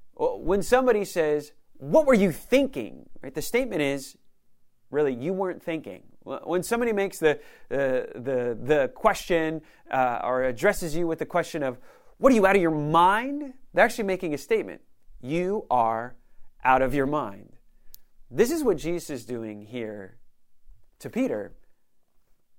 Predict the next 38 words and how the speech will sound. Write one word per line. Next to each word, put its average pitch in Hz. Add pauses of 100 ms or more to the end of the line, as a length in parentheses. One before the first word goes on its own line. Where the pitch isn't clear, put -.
(760)
"Will 185
you 247
lay 214
down 202
your 196
life 185
for 202
me?" 190 (280)
He's 214
saying, 147
"You 190
won't 202
lay 113
down 101
your 98
life -
for -
me." - (1120)
Right 190
now, 190
when, 170 (340)
when 151
we 240
say 156
that 127
as, 120
as 113
parents 165
or 117
as 110
a 120
boss, 139
or 123
we 113
hear 180
that 151
from 120
our 127